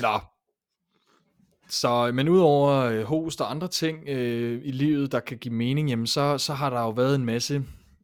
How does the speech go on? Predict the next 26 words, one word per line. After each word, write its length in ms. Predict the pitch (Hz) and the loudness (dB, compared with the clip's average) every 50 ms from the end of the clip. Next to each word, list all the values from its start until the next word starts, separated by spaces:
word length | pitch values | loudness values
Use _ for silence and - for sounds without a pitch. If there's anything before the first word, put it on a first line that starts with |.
| _ _ _ _ _ - - _ _ _ _ _ _ - | _ _ _ _ _ -20 -20 _ _ _ _ _ _ -10
ja, 240 | 117 117 107 110 113 - | -8 -6 -4 -4 -4 -2
der 60 | - 135 | 2 2
er 20 | |
jo 40 | 135 | 4
en 80 | 139 139 | 4 4
masse 240 | 135 135 131 139 135 | 4 2 2 2 2
perspektiver, 600 | - 123 113 - - 110 - - 131 117 110 104 | 2 0 0 -2 -8 -10 -8 -6 -4 -2 -2 -2
både 200 | - 120 110 110 | 0 0 0 0
inden 100 | 110 107 | 0 0
for 280 | - 117 104 101 98 98 - | 0 0 2 2 0 0 0
filosofien 640 | - 131 135 147 135 - 123 - - 127 117 110 104 | 0 2 2 2 0 -2 -4 -6 -6 -4 -4 -4 -6
og 40 | 101 | -6
psykologien, 680 | - - 135 123 120 120 107 120 113 110 107 104 107 | -4 -2 0 0 0 0 0 -2 -4 -4 -4 -6 -6
der 320 | 104 - 101 95 90 92 98 | -4 -4 -4 -4 -4 -6 -8
har 200 | - - 120 117 | -4 -2 -2 -2
et 80 | 110 - - | -2 -2 -2
bud 160 | 131 123 120 | -2 -2 -2
på, 360 | 117 - 107 107 101 101 98 | -2 -2 -2 0 0 -2 -2
hvad 320 | 95 107 107 107 104 104 | -2 0 0 2 0 0
mening 480 | 101 104 107 107 104 104 110 110 107 101 | -2 -2 0 0 0 0 0 -2 -2 -4
betyder, 400 | - 95 - - 117 110 104 104 | -6 -8 -6 -4 -4 -2 0 0
og 440 | 101 98 95 98 98 95 92 90 - - 104 104 104 - 113 | 0 0 0 -2 -2 -2 -4 -6 -8 -12 -18 -18 -18 -8 -4
hvordan 240 | 110 107 104 98 98 | -4 -2 -2 -2 -2
man 160 | 98 101 101 | -4 -4 -4
finder 280 | - 113 113 98 92 | -4 -4 -4 -4 -4
det. 160 | 101 98 92 | -4 -6 -6